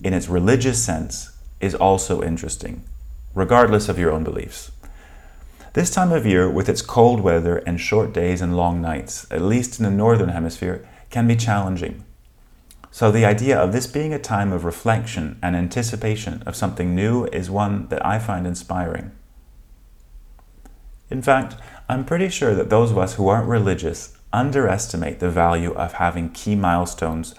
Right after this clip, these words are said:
throughout the year to take stock of our lives and make adjustments. This is the point where I get a bit carried away by my own ideas, but bear with me, we're almost at the end. I believe that the advent of podcasting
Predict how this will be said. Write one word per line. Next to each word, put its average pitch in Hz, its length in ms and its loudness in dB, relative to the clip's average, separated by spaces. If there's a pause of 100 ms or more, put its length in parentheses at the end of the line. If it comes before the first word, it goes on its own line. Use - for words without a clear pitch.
(160)
throughout 104 480 0
the 101 120 -2
year 78 200 -6
to - 140 -12
take 92 320 -6
stock 87 360 -4
of 90 80 -4
our 87 160 0
lives 78 480 -4 (340)
and 90 140 -4
make 85 160 0
adjustments. - 760 -4 (1900)
This 113 160 4
is 123 100 0
the 123 80 0
point 95 300 2
where 82 160 4
I 80 160 -4
get 92 180 -2
a - 40 -6
bit - 260 -2
carried 90 280 0
away 80 280 0
by 76 140 -2
my 78 140 -2
own 78 140 -2
ideas, 76 500 -8 (200)
but - 140 -2
bear 92 180 6
with 82 200 2
me, 107 260 -4 (320)
we're 101 120 4
almost 123 320 4
at 113 100 -4
the 87 140 2
end. 82 240 -4 (1200)
I 101 80 2
believe 120 380 2
that 143 140 -2
the 107 160 0
advent 107 440 4
of - 160 -6
podcasting 123 800 0